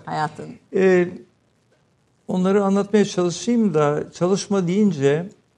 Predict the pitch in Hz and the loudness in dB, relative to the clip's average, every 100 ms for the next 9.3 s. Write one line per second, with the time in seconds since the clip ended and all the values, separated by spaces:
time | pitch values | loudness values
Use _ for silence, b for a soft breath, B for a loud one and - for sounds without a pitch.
0 | _ 151 147 151 151 - 175 165 156 156 | _ -4 -4 -4 -8 -6 -6 -6 -4 -4
1 | 156 - - 156 143 131 127 123 120 123 | -4 -8 -6 -4 -4 -4 -4 -4 -6 -4
2 | 113 120 117 120 120 113 110 202 110 110 | -2 -4 -4 -2 -2 -2 -4 -4 -4 -4
3 | 123 127 120 131 135 127 123 117 123 127 | -4 -4 -4 -6 -6 -4 -6 -6 -4 -6
4 | 110 - 123 113 123 117 110 131 _ _ | -8 -12 -10 -8 -4 -4 -6 -10 _ _
5 | - 147 127 127 127 - 127 123 123 117 | -10 -8 -6 -6 -8 -8 -6 -6 -6 -4
6 | 117 113 - 170 - 117 143 147 113 156 | -6 -6 -8 -8 -6 -6 -4 -4 -4 -4
7 | 131 - 156 143 139 139 139 160 131 139 | -4 -6 -10 -8 -4 -2 0 0 0 -2
8 | 170 b b b b b - 160 160 - | -10 b b b b b -4 -2 -2 -2
9 | 170 180 165 | 0 2 0